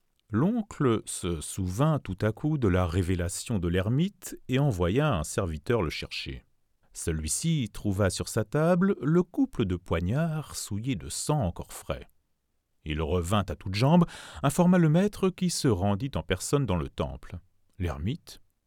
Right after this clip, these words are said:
avait disparu. Durant trois jours entiers,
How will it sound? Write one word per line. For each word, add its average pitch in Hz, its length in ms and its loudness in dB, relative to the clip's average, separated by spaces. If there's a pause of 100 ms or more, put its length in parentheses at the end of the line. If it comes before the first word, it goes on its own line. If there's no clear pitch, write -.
(120)
avait 85 200 -2
disparu. 76 640 -8 (920)
Durant 80 580 -2
trois 87 300 -6
jours 87 280 -6
entiers, 151 420 2